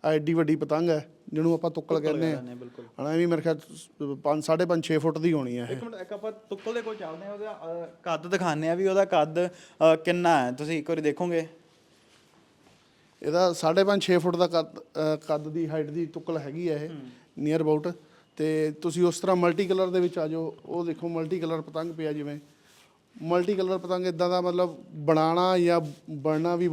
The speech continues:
Speaker 1: ਔਖਾ ਹੈ, ਇੱਕ ਇੱਕ ਪੀਸ ਕੱਟ ਕੇ ਲਾਉਣਾ, ਮਿਹਨਤ ਵੀ ਹੈ ਔਰ ਮਿਹਨਤ ਦਾ ਮੁੱਲ ਵੀ ਹੈ।
Speaker 2: ਬਿਲਕੁਲ। ਤਾਂ ਕਿੱਥੋਂ, ਅਹ, ਸਪੈਸ਼ਲੀ ਤਿਆਰ ਕਰਵਾਉਂਦੇ ਹੋ ਪਤੰਗ ਜਿਹੜੇ ਵੱਖ-, ਵੱਖਰੀ ਭੀੜ ਤੋਂ ਨਜ਼ਰ ਆਉਣਗੇ?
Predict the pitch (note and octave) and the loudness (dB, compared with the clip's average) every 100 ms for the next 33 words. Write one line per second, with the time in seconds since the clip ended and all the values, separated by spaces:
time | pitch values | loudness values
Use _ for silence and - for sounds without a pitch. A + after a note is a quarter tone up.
0 | E3+ E3+ D#3 - E3+ E3 D#3+ - F3 E3+ | 0 0 -2 2 2 2 -4 -2 -2 -2
1 | - F3 F3 - - D3 D#3 E3+ D#3+ D3 | -4 -2 -2 -2 -2 0 0 2 2 2
2 | D3+ C#3+ - _ _ _ _ _ _ _ | 0 -4 -10 _ _ _ _ _ _ _
3 | _ - D#3+ F3 A3 A3+ G#3+ G#3+ G#3+ G#3 | _ -2 4 6 6 4 4 6 6 6
4 | G3 F#3 E3+ F3+ F3+ F3 D#3 D3+ C#3+ C3+ | 4 2 4 4 6 4 6 2 0 -2
5 | A#2+ D3+ F#3 F3+ - _ - A#3+ A#3 - | -6 -8 -12 -14 -16 _ -16 -14 -14 -8
6 | C4 C4 G#3+ F#3+ G3 G3 F#3+ F3+ G#3 G3+ | -6 -4 -4 -4 -4 -2 -4 -2 -2 -2
7 | F#3 E3+ E3 E3+ E3 D#3+ E3 E3 D#3+ D#3 | 0 2 2 2 0 0 0 -2 -2 -4
8 | D#3+ D#3 D#3 E3 D#3+ D#3+ - - F3 E3 | -4 -4 -2 0 -2 -4 -12 -18 -12 -6
9 | D3+ D3+ - E3+ E3 G3 F#3+ G3 F3 D3+ | -4 -6 -4 -2 2 2 2 6 4 4
10 | D#3+ C#3 B2+ B2+ C#3 B2 | 0 0 0 -2 -6 -10